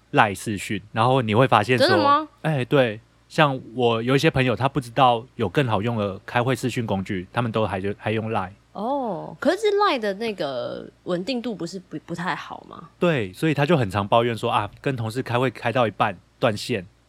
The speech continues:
Speaker 1: 或是手机
Speaker 2: 哎，我们会不会
Speaker 1: 太长。
Speaker 2: Line 封杀啊？
Speaker 1: 哎，我们现在又要讲别人坏话是不是？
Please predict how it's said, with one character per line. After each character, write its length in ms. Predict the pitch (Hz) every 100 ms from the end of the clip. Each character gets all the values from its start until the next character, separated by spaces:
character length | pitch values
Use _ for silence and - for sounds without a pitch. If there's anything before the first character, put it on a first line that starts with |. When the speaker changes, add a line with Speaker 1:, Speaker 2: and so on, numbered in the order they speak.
| _
Speaker 1:
或 80 | 123
是 80 | 120
手 180 | 107
机 300 | 92 107 107 -
Speaker 2:
哎， 80 | 220
我 60 |
们 100 | 190
会 100 | 202
不 60 | 247
会 80 | 262
Speaker 1:
太 60 |
长。 100 | 254
Speaker 2:
Line 80 | 214
封 220 | 185 170 170
杀 120 | 165
啊？ 280 | 147 - - _ _ _ -
Speaker 1:
哎， 100 | 143
我 60 |
们 100 | 117
现 120 | 117 -
在 40 |
又 60 | 143
要 80 |
讲 160 | 131 101
别 100 | 110
人 80 | 104
坏 160 | 113
话 160 | 110 107
是 100 | 107
不 140 | 107
是？ 80 | 143